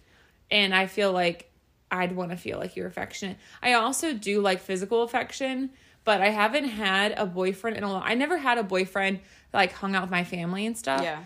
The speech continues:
Speaker 1: So, like, the first time I'm going to, like, kiss somebody from my family or, like, cuddle with somebody from my family, it will be weird 'cause I've
Speaker 2: It
Speaker 1: never done that. I'm twenty-seven now, so I feel
Speaker 2: Yeah.
Speaker 1: like everyone's gonna be like,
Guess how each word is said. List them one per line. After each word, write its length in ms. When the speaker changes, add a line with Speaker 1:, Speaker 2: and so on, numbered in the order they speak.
Speaker 1:
So, 180
like, 160
the 80
first 400
time 220
I'm 200
going 280
to, 80
like, 220
kiss 240
somebody 360
from 120
my 120
family 520
or, 160
like, 400
cuddle 300
with 100
somebody 220
from 100
my 100
family, 280
it 60
will 120
be 160
weird 500
'cause 140
I've 200
Speaker 2:
It 40
Speaker 1:
never 220
done 180
that. 140
I'm 100
twenty-seven 680
now, 280
so 160
I 100
feel 100
Speaker 2:
Yeah. 60
Speaker 1:
like 140
everyone's 280
gonna 140
be 60
like, 200